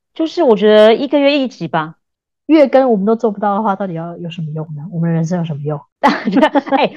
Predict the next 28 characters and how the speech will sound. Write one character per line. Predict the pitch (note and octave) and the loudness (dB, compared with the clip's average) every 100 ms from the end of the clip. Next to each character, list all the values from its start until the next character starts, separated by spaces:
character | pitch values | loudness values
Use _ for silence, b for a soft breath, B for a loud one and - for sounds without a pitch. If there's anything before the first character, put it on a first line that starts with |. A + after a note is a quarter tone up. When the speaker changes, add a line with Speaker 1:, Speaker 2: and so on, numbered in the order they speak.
| - | -10
Speaker 1:
其 | D4 | -4
实 | F#4 | 0
一 | G4+ | 4
年 | C4+ C4+ | 4 4
下 | F4 | 4
来， | - | 2
一 | D4 | 2
个 | D4+ | 4
月， | D#4 | 4
一， | C4+ | 2
一 | B3 E4+ | -2 0
年 | D4+ G#3+ | 2 2
我 | |
们 | G3 | 2
有 | B3+ | 2
十 | A3+ - | 0 -2
二 | G3 A#3 | 0 0
集 | F#3+ D#3+ | -4 -12
耶， | C#3 C#3 - - | -10 -12 -16 -16
也 | A#3 | -8
不 | F#4 | -8
简 | - A3+ D3+ | -2 -2 -2
单， | G#3 A#3 | -4 -2
一 | |
年 | D4+ F#3+ | 0 0
十 | - F#3+ | 0 0
二 | G#3+ A3+ | 0 -2
集。 | - C#3 D3 | -6 -16 -16